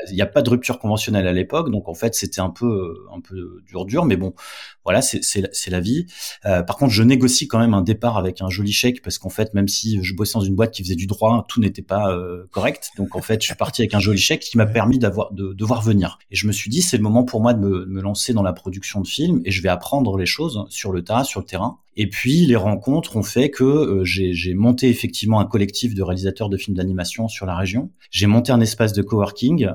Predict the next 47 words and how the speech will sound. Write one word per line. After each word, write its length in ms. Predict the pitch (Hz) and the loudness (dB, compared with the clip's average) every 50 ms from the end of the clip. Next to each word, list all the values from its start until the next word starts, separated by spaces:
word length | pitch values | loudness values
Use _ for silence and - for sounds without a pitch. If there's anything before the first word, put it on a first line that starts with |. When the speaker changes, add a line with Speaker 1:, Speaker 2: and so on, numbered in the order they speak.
| - - - | -6 -6 -4
Speaker 1:
euh, 580 | 101 98 95 92 90 90 90 90 90 90 90 85 - | -2 -2 -2 -2 0 0 0 0 -2 -2 -4 -4 -4
et 80 | 104 | -6
puis 180 | 98 - 143 151 | -4 -4 -4 -4
petit 260 | 147 - - - 95 | -4 -6 -4 -4 -4
à 40 | 90 | -4
petit, 180 | - - - | -2 -2 0
on 80 | 165 147 | 2 2
a 60 | 101 | 2
commencé 380 | 90 - 95 98 90 - - 127 | 0 0 -2 -2 -2 -2 0 0
à 20 | |
bosser 320 | 110 95 98 - - 131 123 | 0 0 0 0 -2 -2 -4
pour 140 | - 101 | -2 -2
des 100 | 87 92 | -2 -2
clients 380 | 90 - - 87 95 110 123 123 | -4 -4 -4 0 2 4 4 4
à 60 | 104 | 2
droite 280 | 87 87 92 85 - 87 | 2 0 -4 -4 -4 -4
à 40 | 82 | -4
gauche, 460 | 80 85 98 117 131 131 - - 98 | -2 0 2 2 2 0 -2 -4 -4
euh, 120 | 92 87 - - - - - - - _ | -6 -6 -8 -14 -20 -20 -20 -20 -10 _
dans 100 | - 92 | -2 0
l'industrie 420 | 95 95 90 92 101 - - - | 0 0 0 0 -4 -4 -4 -4
du 100 | 90 90 | -4 -4
disque, 400 | 85 85 107 127 131 - - - | -2 0 2 2 0 0 -2 -2
euh, 840 | 104 92 90 90 90 90 87 87 85 85 85 92 92 92 92 92 90 - | -2 0 0 0 -2 -2 -4 -4 -4 -6 -8 -10 -12 -12 -14 -16 -12 -8
par 140 | - 87 87 | -6 -4 -4
exemple 260 | 90 82 98 104 107 | -2 0 0 0 0
sur 160 | 107 - 92 | -2 -4 -6
du 120 | 85 87 90 | -6 -6 -8
clip. 320 | - - 113 120 123 123 - - _ _ _ | -6 -2 -2 -2 -2 -4 -10 -20 _ _ _
Et 20 | 90 | -2
on 80 | 90 | -2
a 80 | 92 90 | -2 -2
commencé 340 | - - 95 95 92 - 113 | -2 -2 -2 0 0 0 0
à 40 | 101 | 0
monter 220 | 98 90 - - | 0 0 -2 -2
des 100 | 82 87 | -4 -4
projets. 460 | 87 - - 85 - 117 165 226 - - | -4 -4 -4 -2 -2 -2 -2 -4 -6 -6
Et 80 | 113 | -4
il 40 | 101 | -2
y 60 | 98 | 0
a, 40 | 95 | -2
et 340 | 87 90 - _ _ - 101 | -2 -4 -10 _ _ -2 -2
il 100 | 98 95 | 2 2
y 60 | 117 | 2
a 60 | 127 | 2
dix 200 | 117 104 101 92 | 4 2 2 4
ans, 180 | 110 120 156 | 2 2 2